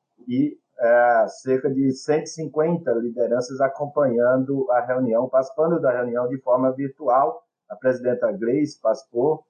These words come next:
é, dessa reunião, o Márcio Macedo, que é o ministro da Secretaria-Geral da Presidência, participou enquanto militante e não enquanto ministro,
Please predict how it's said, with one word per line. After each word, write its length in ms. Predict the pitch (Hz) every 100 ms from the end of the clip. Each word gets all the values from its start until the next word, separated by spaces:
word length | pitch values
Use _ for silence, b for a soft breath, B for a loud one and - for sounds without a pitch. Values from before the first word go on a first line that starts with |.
| _ _ _
é, 220 | - 110
dessa 340 | 101 110 104 107
reunião, 600 | 113 113 107 117 147 160
o 180 | 127 117
Márcio 380 | 123 139 139 120
Macedo, 680 | 113 - - 147 165 131 101
que 100 | 107
é 40 |
o 140 | 107 104 _ _ 101
ministro 520 | 101 117 135 135 107
da 100 | 107
Secretaria-Geral 1120 | 110 104 107 101 101 120 104 101 104 110 107
da 100 | 101
Presidência, 600 | 101 98 90 110 160 -
participou 400 | - - - 107 107
enquanto 380 | - 104 104
militante 640 | 101 95 90 120 147 156 107
e 60 |
não 200 | 98 101
enquanto 340 | 101 95 98 113
ministro, 440 | 127 123 165 165